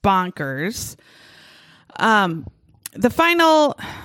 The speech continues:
I don't know. It was part one of Harry Potter and the Deathly Hallows, which, did you even see? I don't know.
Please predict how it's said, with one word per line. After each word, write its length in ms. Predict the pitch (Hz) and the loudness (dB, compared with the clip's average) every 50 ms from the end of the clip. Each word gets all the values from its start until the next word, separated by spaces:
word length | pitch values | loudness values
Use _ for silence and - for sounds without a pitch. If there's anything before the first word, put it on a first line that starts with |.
| - - - - - - - - - - - - - - - | -18 -18 -20 -20 -20 -20 -20 -20 -20 -20 -20 -20 -18 -12 -8
I 40 | 320 | -4
don't 180 | 415 392 294 | -2 0 2
know. 240 | 240 196 160 120 - - | 2 2 0 -2 -2 -2
It 60 | 214 | 0
was 160 | 226 269 - - | 2 0 0 -2
part 320 | - - 294 311 269 190 | -2 0 2 2 2 2
one 320 | 185 185 165 127 127 - | 2 0 0 -2 -4 -8
of 140 | - 180 - | -12 -12 -6
Harry 240 | - 214 208 214 220 | 0 2 2 2 2
Potter 360 | - - 208 196 190 196 190 | 2 0 0 0 2 2 2
and 100 | 190 180 | 2 0
the 60 | 175 | 0
Deathly 380 | 185 - 170 170 - - 170 170 | 0 0 -2 -2 -2 -2 -4 -2
Hallows, 540 | 170 - 151 143 135 131 120 113 - - - | -2 -2 -2 -2 -2 -4 -6 -6 -6 -2 0
which, 280 | 185 185 - - - - _ _ _ _ - - | 0 0 0 -4 -8 -12 _ _ _ _ -12 -6
did 160 | - 233 - | -6 -4 -2
you 80 | 339 381 | -2 0
even 320 | - 240 202 220 220 214 | 0 2 2 2 2 0
see? 380 | - - 214 214 220 226 - - _ _ - - - | 0 0 0 2 2 0 -2 -4 _ _ -10 -4 -2
I 60 | 196 | 0
don't 140 | 202 208 196 | 2 2 2
know. 240 | 180 165 139 131 | 2 0 0 -2